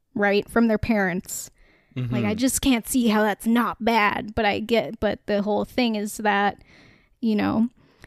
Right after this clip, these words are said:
Speaker 1: Indigenous people are, quote, "savages," um, and uncivilized, and we need to civilize, Christianize, and assimilate them. And we're doing a good thing through this. But really, I don't think that was ever the intent.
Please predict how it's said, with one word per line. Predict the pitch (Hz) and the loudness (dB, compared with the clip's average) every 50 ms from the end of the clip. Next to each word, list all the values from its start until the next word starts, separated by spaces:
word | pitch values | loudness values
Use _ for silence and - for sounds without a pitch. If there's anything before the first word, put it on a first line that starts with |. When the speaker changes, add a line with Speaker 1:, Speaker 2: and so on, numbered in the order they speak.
| - - | -6 0
Speaker 1:
Indigenous | 233 214 214 185 - 214 202 202 214 214 208 214 - - | 2 2 4 4 2 0 0 0 0 0 2 2 0 -2
people | - - 233 226 - - - 214 214 214 214 202 - | -6 -4 -4 -4 -4 -2 -2 -2 0 0 0 0 -2
are, | 208 208 208 208 214 214 220 220 226 - _ - | -2 -2 0 0 0 0 -2 -4 -6 -12 _ -10
quote, | - - 208 202 208 208 - - | -4 -2 0 2 2 0 0 -2
"savages," | - - - 226 277 302 247 214 - - - - 71 - - - - - - _ _ _ _ _ _ _ _ - | -4 -2 0 0 2 2 0 -2 -2 -4 -6 -6 -6 -6 -8 -8 -10 -10 -14 _ _ _ _ _ _ _ _ -6
um, | 202 202 202 196 208 208 | -4 -2 -2 -2 -2 -2
and | - - 208 | -2 -2 -4
uncivilized, | - - 202 220 208 - - - 330 339 294 196 175 - 214 - 190 - - 196 | -2 -2 -2 -4 -4 -2 0 0 0 0 0 -2 -2 -2 -2 -4 -6 -8 -8 -8
and | 190 190 190 | -8 -6 -6
we | 196 185 | -4 -2
need | 214 220 214 - - | -2 -4 -4 -4 -4
to | - 214 214 214 | -2 -2 -2 -2
civilize, | - - - 226 226 208 208 214 220 233 233 247 - | -2 -4 -8 -6 -4 -2 -2 0 0 0 0 -2 -2
Christianize, | - - 180 180 - - - 233 220 233 240 240 233 233 | -6 -8 -8 -8 -6 -6 -4 -4 -2 0 0 0 0 2
and | 240 240 | 2 2
assimilate | 247 - - - 294 302 254 208 190 - - - | 2 0 0 2 2 2 2 2 -2 -6 -8 -8
them. | 170 175 175 180 | -8 -6 -6 -6
And | 190 202 208 | -6 -6 -6
we're | 190 190 208 214 | -6 -6 -6 -4
doing | 208 226 226 233 240 240 | -2 -2 0 2 2 2
a | 247 | 2
good | 226 226 233 240 233 - | 2 2 0 0 0 -2
thing | - - 277 294 269 220 202 | -2 0 2 2 2 2 0
through | - - 208 196 | -2 -4 -4 -2
this. | 196 190 202 202 - | -2 -4 -4 -4 -6
But | - - 214 196 | -4 -4 -2 0
really, | 240 254 262 254 254 | 0 2 2 2 2
I | 254 247 | 0 0
don't | 226 240 247 240 269 - | 0 -2 -4 -4 -6 -4
think | - 240 233 233 - | -2 0 0 0 0
that | - 240 233 220 | 0 2 2 2
was | 226 240 - - | 2 0 -2 -2
ever | - 226 226 220 214 | -2 -2 0 0 -2
the | 220 220 208 | -2 -4 -6
intent. | 208 - - - - 233 214 190 - - - - - | -6 -8 -6 -4 -2 -2 -2 -2 -4 -6 -10 -16 -18